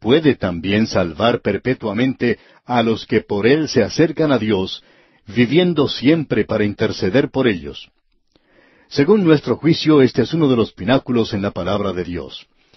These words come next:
Ese es el versículo clave de esta sección. Usted puede apreciar que el énfasis aquí se da a esto de que el Señor Jesucristo no está muerto.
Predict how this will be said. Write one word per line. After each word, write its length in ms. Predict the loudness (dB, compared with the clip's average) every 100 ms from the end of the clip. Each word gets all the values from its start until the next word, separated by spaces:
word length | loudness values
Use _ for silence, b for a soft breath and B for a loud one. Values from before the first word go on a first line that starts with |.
| _ _ _ 0
Ese 220 | 0 0
es 80 | 0
el 100 | 2
versículo 580 | 0 0 -6 0 -2 0
clave 440 | 2 4 4 2
de 160 | 0 -2
esta 240 | -2 -4
sección. 500 | -4 -8 -8 -8 -12 _ b b b b -10
Usted 280 | -2 -2
puede 220 | 2 2 2
apreciar 460 | 0 2 2 2
que 100 | 2
el 80 | 2
énfasis 420 | 2 2 -2 -4
aquí 280 | -4 0 0
se 160 | 2 2
da 260 | 2 2
a 60 | 2
esto 440 | 2 2 -2 -2 b b b b
de 160 | -2 0
que 120 | 2
el 100 | 2
Señor 400 | 2 2 2 2
Jesucristo 720 | 0 -2 -2 0 -2 0 2
no 260 | 4 6 4
está 300 | 4 2 2
muerto. 520 | 2 2 0 -10